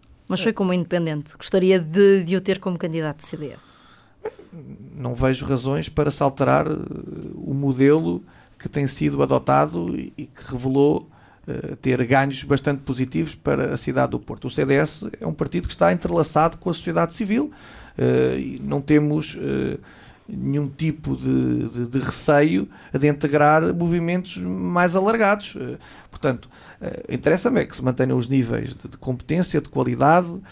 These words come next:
Speaker 2: e de desenvolvimento da cidade e de coesão social, eh, e de investimento, tal qual tem, eh, acontecido. O Porto é uma cidade que se tem modernizado, cujos serviços, eh,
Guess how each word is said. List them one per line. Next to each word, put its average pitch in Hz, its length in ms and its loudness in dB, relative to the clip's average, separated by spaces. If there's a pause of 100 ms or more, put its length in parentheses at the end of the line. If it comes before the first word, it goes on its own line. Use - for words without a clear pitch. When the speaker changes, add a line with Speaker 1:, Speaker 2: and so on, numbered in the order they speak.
(280)
Speaker 2:
e 131 160 -2
de 139 100 -10
desenvolvimento 165 1300 2
da 147 180 0
cidade 160 420 2
e - 20 2
de 156 80 -10
coesão 147 320 2
social, - 520 -8 (400)
eh, - 180 -6
e - 20 -6
de 143 100 -2
investimento, 131 560 -4 (180)
tal 190 220 2
qual 196 240 4
tem, 208 480 2
eh, - 320 -6
acontecido. 160 520 -4
O 117 40 -8
Porto 156 640 0
é - 80 -10
uma - 160 -6
cidade 139 420 2 (520)
que 135 180 2
se 131 120 -2
tem 131 120 2
modernizado, 165 1080 2
cujos 143 320 -2
serviços, 139 640 -4
eh, 156 300 -10